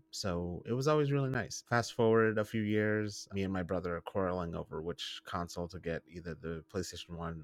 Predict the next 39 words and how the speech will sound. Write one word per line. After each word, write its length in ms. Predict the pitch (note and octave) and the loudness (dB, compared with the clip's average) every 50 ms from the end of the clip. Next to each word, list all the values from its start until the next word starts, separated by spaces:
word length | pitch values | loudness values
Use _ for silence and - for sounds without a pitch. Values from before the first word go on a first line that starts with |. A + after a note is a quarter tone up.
| C#2 | -10
or 140 | C#2+ E2 E2 | -10 -10 -10
the 160 | D#2+ E2 E2 | -10 -10 -10
Nintendo 460 | E2 F2 E2+ E2 - F#2+ F#2 F2+ E2+ - | -8 -8 -10 -8 -6 -6 -4 -4 -6 -8
sixty-four. 760 | - E2+ - - - E2+ E2+ - G#2+ A2 A2 G#2+ G#2+ G#2+ - - | -12 -16 -18 -18 -16 -16 -10 -6 -4 -2 -2 0 -2 -2 -4 0
I 160 | G2 G#2+ A2 | 2 4 4
really 380 | A2 G#2+ G#2 G#2+ A2 G#2+ G#2+ G#2+ | 4 4 6 6 6 6 6 4
wanted 340 | G#2 G2+ G2+ G2+ G2 F#2+ G#2 | 2 0 0 -2 -2 -4 -4
the 60 | G2 | -4
Nintendo 440 | G2+ F#2+ F#2 - - F#2 F#2 F2+ F2+ | -4 -6 -6 -8 -8 -6 -6 -6 -8
sixty-four. 640 | F#2+ F2 - - F#2+ - - F2+ F2+ F2 F2 E2+ | -8 -14 -16 -16 -18 -12 -6 -4 -2 -2 -2 0
He 140 | F#2 F#2 F2+ | 2 4 4
wanted 280 | F2+ F2 E2 E2+ E2+ | 4 4 2 0 -2
the 80 | - D#2 | -4 -6
PlayStation 580 | - - E2+ E2+ - E2+ D#2+ - - - E2+ D#2 | -4 -4 -4 -4 -4 -6 -8 -8 -6 -10 -10 -10
One. 260 | D2+ D2 D2+ D#2+ D#2+ E2 | -8 -10 -10 -12 -8 -6
Unfortunately, 800 | G2+ G2+ F#2+ - - A2+ A2 G#2+ - G2 G2+ F#2+ C#2+ F2+ G2 F#2+ F#2 | -4 -4 -4 4 6 8 8 8 6 0 -2 0 0 0 0 -2 0
he 160 | F#2+ G#2 G#2 | 0 0 2
won 240 | G2+ G2+ G2+ G2 G2 | 2 2 2 2 0
out 260 | G2 G2 F2 - - - - F2+ | 0 -2 -2 -4 -6 -12 -6 -4
that 280 | G2 G2 E2+ - - | -2 0 0 -2 -4
Christmas. 640 | - - F2+ - - F#2 F#2 F2+ F2+ E2+ - - - F#2+ | -6 -6 -6 -6 -6 -6 -6 -6 -6 -6 -8 -12 -10 -6
Next 300 | G2+ A2+ A2+ - - - | -4 -4 -2 -2 -6 -2
Christmas, 420 | - A2 G2 - G2+ G2 F#2 - | -2 -2 -2 0 -4 -6 -6 -4
I 140 | D2 F#2 F2+ | -4 -4 -4
would 200 | F#2 F2+ E2+ - | -4 -4 -6 -6
be 320 | - F2 F2+ F2+ F2+ E2+ - - | -6 -6 -4 -4 -6 -6 -6 -4
redeemed 560 | F#2+ F2+ E2 F#2 F#2 F2 F2 F2 F#2+ G2+ G2 - - | -4 -2 0 0 0 0 0 -2 -4 -4 -6 -8 -10
because, 420 | F2+ - F#2+ E2+ E2 E2+ - - | -8 -4 -4 -4 -4 -6 -6 2
quite 140 | - G3 E3+ | 4 4 6
frankly, 300 | D3+ C#3+ A#2 G2 G2 F#2+ | 6 4 4 4 2 2
there 160 | F#2 F#2+ F#2+ | 4 4 2
was 140 | F#2+ E2+ - G#2+ | 2 2 0 0
no 120 | G#2+ F#2+ | 0 0
other 220 | F2 E2+ - - | 0 -2 -6 -8
consoles 480 | - - F2+ E2+ E2 - - D#2+ E2 - | -8 -6 -6 -6 -6 -6 -6 -8 -10 -10
to 100 | - - | -12 -12
get 160 | - D2+ C2+ | -10 -8 -8
anyway, 360 | C2+ D#2 E2 - - - - | -6 -8 -8 -10 -10 -10 -10
so 280 | - - - G2+ F#2 | -10 -4 -2 0 0